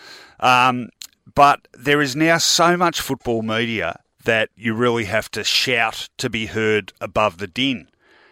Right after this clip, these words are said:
And, uh, we're already seeing some examples of this. It's sort of like, who is gonna say the most provocative, controversial thing?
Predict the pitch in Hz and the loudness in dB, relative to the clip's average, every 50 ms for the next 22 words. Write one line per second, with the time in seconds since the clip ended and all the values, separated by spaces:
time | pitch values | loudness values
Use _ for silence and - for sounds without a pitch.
0 | _ _ _ _ _ - 120 123 120 123 123 120 120 110 - 123 120 120 120 123 | _ _ _ _ _ -6 -2 0 0 0 0 -2 -4 -2 0 2 2 4 4 2
1 | 123 117 113 127 135 139 151 160 156 143 131 139 143 143 139 127 - - 123 107 | 2 0 0 0 0 4 4 6 6 6 4 4 2 0 -2 -4 -4 -4 -4 -6
2 | 104 101 - - 104 104 98 90 - 117 123 135 - 120 104 - 95 90 87 92 | -6 -6 -8 -8 -8 -10 -10 -8 -4 -4 -4 -4 -4 -6 -10 -10 -10 -10 -10 -10
3 | 92 - - 69 - - - 123 110 104 104 104 101 - - 143 156 160 160 151 | -10 -10 -10 -8 -8 -6 -4 -4 -2 0 0 0 0 0 0 2 2 4 4 2
4 | - - 135 120 120 110 - - 117 110 110 110 104 107 104 101 104 104 101 98 | 0 -2 -2 -2 -2 -2 -2 -2 0 0 0 0 -2 -4 -6 -6 -4 -4 -4 -4
5 | - - - - _ - _ _ _ - 123 110 95 113 110 - - 110 101 98 | -4 -8 -8 -10 _ -20 _ _ _ -4 -2 -2 0 -2 -2 -4 -4 -8 -8 -8
6 | 90 - - 113 110 107 - 117 95 98 101 104 - - - 95 90 - 123 127 | -8 -8 -8 -8 -8 -6 -8 -8 -6 -4 -4 -4 -4 -6 -12 -14 -10 -4 -4 -4
7 | 110 90 | -4 -4